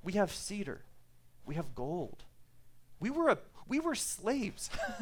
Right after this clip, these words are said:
<laughs> We were slaves in Egypt. We were longing for onions. We were talking about going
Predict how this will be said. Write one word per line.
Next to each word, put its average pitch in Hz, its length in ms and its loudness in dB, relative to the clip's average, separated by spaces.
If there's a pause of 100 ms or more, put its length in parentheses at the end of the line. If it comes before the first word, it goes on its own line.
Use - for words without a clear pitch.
<laughs> - 400 -2
We 285 160 6
were 320 160 4
slaves 277 500 2 (160)
in 196 220 4
Egypt. 220 420 2 (160)
We 269 140 4
were 302 180 4
longing 226 540 2
for - 220 -4 (120)
onions. 185 680 2 (100)
We 226 160 2
were 262 80 -2
talking 247 260 4
about 196 160 4
going 175 360 2